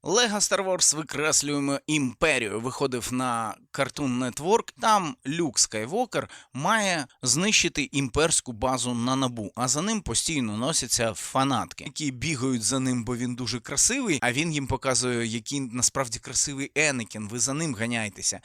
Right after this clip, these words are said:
І Лорд Вейдер фанаткам показує своє обличчя. В тринадцятому і чотирнадцятому роках, відповідно, виходять перший і другий сезон Хронік Йоди. І це дуже крутий серіал.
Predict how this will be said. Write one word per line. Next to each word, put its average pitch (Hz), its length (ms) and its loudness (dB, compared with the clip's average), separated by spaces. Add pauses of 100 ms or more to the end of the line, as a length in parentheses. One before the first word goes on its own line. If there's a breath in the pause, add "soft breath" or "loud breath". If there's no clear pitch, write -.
І - 80 -8
Лорд 117 280 -4
Вейдер 107 300 -2
фанаткам 113 500 -4
показує 104 520 -4
своє 110 320 0
обличчя. 107 520 -4 (140)
В - 100 -12
тринадцятому 127 600 -2
і 123 40 -4
чотирнадцятому 208 680 -2
роках, 180 320 0
відповідно, 185 560 -6
виходять 135 460 -4
перший 135 380 -2
і 107 40 -10
другий 101 300 -10
сезон 156 380 0 (120 loud breath)
Хронік 175 880 0
Йоди. 110 840 2 (340 loud breath)
І 165 140 -2
це 160 400 6
дуже 117 600 -2
крутий 110 380 -10
серіал. 98 460 -2